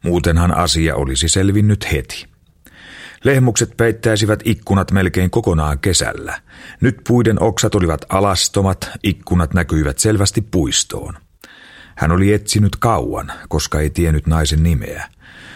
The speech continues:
Osoitetoimistosta olisi saanut ehkä tietää heti, mutta se ei kuulunut peliin. Oli selvitettävä itse. Eikä ollut mitään kiirettä, olisi aikaa odottaa, ei saanut hätiköidä, sillä se pilaisi kaiken.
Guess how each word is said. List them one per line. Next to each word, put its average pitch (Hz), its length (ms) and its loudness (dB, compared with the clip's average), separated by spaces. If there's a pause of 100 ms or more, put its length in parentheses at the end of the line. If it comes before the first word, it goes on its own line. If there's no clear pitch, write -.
(160)
Osoitetoimistosta 110 1040 2
olisi 92 320 2
saanut 92 360 2
ehkä - 220 -2
tietää 139 400 2
heti, 92 300 2
mutta 92 260 0
se 73 120 0
ei 65 100 -2
kuulunut 73 640 0
peliin. 80 480 -2 (340)
Oli 76 240 -2
selvitettävä 87 800 0
itse. - 440 -2 (640)
Eikä 87 380 2
ollut 107 320 2
mitään 78 400 -2
kiirettä, 78 760 -2 (140)
olisi 73 380 -2
aikaa 120 440 0
odottaa, 95 800 -2 (420)
ei 78 140 0
saanut 80 400 0
hätiköidä, 78 640 -2
sillä 69 280 -2
se - 140 -2
pilaisi 71 480 -2
kaiken. - 580 -6